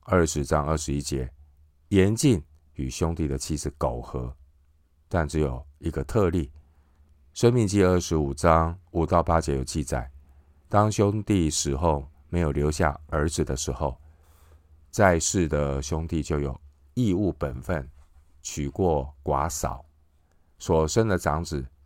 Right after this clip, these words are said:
必归死去的兄弟的名下，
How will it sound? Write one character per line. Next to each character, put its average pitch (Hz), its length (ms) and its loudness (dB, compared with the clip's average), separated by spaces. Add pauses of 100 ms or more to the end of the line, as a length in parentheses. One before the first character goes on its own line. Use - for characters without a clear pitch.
(120)
必 87 120 0
归 82 320 0 (840)
死 - 280 -6
去 85 280 -2
的 69 320 -4
兄 82 320 -2
弟 80 120 -6
的 69 120 -6
名 65 260 -8
下， 69 300 -8